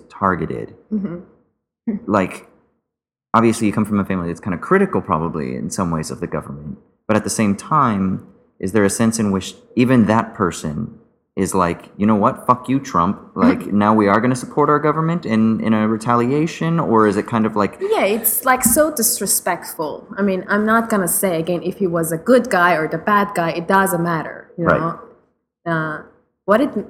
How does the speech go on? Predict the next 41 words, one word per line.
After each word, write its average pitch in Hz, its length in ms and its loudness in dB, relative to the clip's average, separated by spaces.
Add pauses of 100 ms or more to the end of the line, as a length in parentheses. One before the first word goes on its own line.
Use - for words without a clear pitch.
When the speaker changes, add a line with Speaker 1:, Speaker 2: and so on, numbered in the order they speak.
(160)
Speaker 2:
matter 190 240 2 (200)
what 180 200 0
he 202 60 0 (160)
did, 185 120 4 (100)
it's - 260 -8
so 202 60 0 (140)
disrespectful 165 840 -4 (220)
to 185 40 -8 (140)
Iranian 165 440 -4 (120)
people 226 300 -2 (220)
because, 156 360 -8 (160)
as 165 60 -10 (120)
I - 20 -4 (180)
said 262 140 0 (140)
earlier, 156 280 -6 (140)
it 175 60 -4
Speaker 1:
Mm. 185 120 -6
Speaker 2:
caused 233 240 2
too 269 140 -2 (100)
much 170 120 -4 (200)
tension. 254 400 -4 (440)
And 180 100 -2 (140)
that 294 140 2 (180)
tension 247 320 0 (140)
has 165 140 -4
a 170 40 -2 (140)
terrible 190 320 0 (160)
consequences. 180 880 -6 (420)
Speaker 1:
Mm. 180 80 0
Speaker 2:
And 202 80 6 (140)
we're, 180 160 -2
the, 190 140 2
we're 247 280 4
the 190 60 0 (100)
one 175 140 -2
who's 208 220 0
supposed 175 340 -2
to 170 120 -4
be 156 60 -4 (160)
sacrificed, 156 720 -6
you 175 60 -2